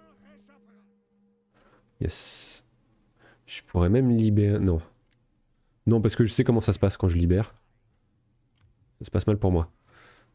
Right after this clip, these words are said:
Euh, colonie fortifiée.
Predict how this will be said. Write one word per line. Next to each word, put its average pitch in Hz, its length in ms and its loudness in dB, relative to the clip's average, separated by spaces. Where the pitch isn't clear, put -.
Euh, 85 800 2
colonie 107 320 0
fortifiée. 101 720 -2